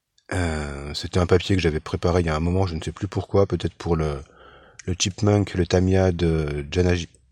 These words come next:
de Janajiwara. Euh, c'était, euh, j'ai collé du papier de soie sur du washi, donc pour avoir, euh,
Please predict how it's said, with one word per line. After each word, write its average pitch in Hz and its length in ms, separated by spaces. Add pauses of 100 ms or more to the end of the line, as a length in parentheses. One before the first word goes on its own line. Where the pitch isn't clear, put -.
(140)
de 87 140
Janajiwara. 87 640 (840)
Euh, 90 480
c'était, 117 840
euh, 92 400
j'ai 92 160 (540)
collé 113 600
du 87 580
papier 104 280
de - 80
soie 113 440
sur 110 460
du 92 220
washi, 87 480 (680)
donc 85 140
pour 85 200
avoir, 87 440
euh, 73 260